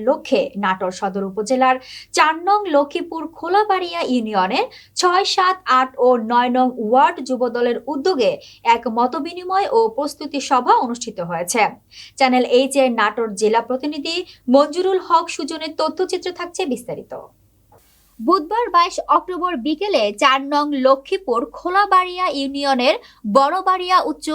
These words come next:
বিদ্যালয় মাঠে এ মতবিনিময় ও প্রস্তুতি সভা অনুষ্ঠিত হয়। এতে প্রধান অতিথি হিসেবে উপস্থিত ছিলেন নাটোর সদর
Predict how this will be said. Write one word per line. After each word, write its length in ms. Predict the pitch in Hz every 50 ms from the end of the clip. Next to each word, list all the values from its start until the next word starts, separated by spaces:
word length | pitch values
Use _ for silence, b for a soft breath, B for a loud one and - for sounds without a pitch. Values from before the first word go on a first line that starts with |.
| 311 254
বিদ্যালয় 460 | 262 220 208 247 233 233 233 226 226 214 226
মাঠে 300 | 247 294 294 - 285 302 269 254 - 269 359
এ 20 | 403 403
মতবিনিময় 760 | 403 339 302 302 302 269 247 240 220 226 226 220 226 226 226 - - 208 214
ও 20 | 220 269 B B B B B _
প্রস্তুতি 480 | - 311 349 - - - 339 311 339 320
সভা 340 | - - 262 226 - - 381 392 285
অনুষ্ঠিত 400 | 214 208 - - - 196 - - 156 165 -
হয়। 240 | - 185 175 170 - - - _ _ _ _ _ _ -
এতে 220 | 208 202 233 359 523 539 B B B B -
প্রধান 280 | 294 285 277 285 277 269 - 262
অতিথি 320 | 254 262 285 294 285 294 269 233
হিসেবে 340 | 254 - - 302 277 269 370 - - 240
উপস্থিত 380 | 247 - 320 311 - - 311 277 - -
ছিলেন 280 | 240 175 175 254 370 - B B B B B - 233 254
নাটোর 320 | 269 285 277 381 440 427 - -
সদর 280 | 392 359 311 359 349